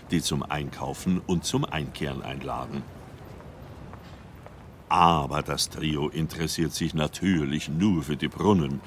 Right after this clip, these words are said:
auf dem Viktualienmarkt. Markus registriert beruhigt, da gibt's aber auch gar nix zum Hineinhüpfen.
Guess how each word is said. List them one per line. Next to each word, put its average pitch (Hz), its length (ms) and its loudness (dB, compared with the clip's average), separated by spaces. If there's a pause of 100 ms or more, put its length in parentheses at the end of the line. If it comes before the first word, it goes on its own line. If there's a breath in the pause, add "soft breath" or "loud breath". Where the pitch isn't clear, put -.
auf - 220 -6
dem - 200 -2
Viktualienmarkt. 65 1080 -6 (440 loud breath)
Markus 85 720 4
registriert 71 680 0
beruhigt, 90 600 0 (280 loud breath)
da 85 120 4
gibt's - 380 0
aber 73 340 0
auch - 360 0
gar - 280 -4
nix - 500 -4
zum 78 240 2
Hineinhüpfen. 71 800 -4